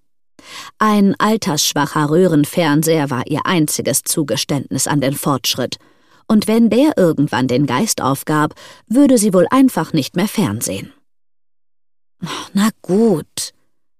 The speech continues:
maulte Adora und schlug die Decke zurück. „Dann stehe ich eben auf, wenn es denn sein muss.“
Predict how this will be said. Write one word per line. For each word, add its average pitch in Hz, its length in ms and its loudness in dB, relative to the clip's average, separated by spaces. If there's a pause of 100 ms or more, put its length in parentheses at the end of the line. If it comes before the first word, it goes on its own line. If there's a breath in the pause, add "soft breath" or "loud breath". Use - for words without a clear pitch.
maulte 131 380 -2
Adora 151 640 2
und 247 240 0
schlug - 240 0
die 208 120 -4
Decke - 280 -4
zurück. - 480 -8 (840)
„Dann 226 220 2
stehe 202 460 2
ich - 200 -6
eben 143 300 -2
auf, 160 340 0
wenn 127 160 -2
es 139 140 -2
denn 160 180 0
sein 156 320 2
muss.“ - 420 0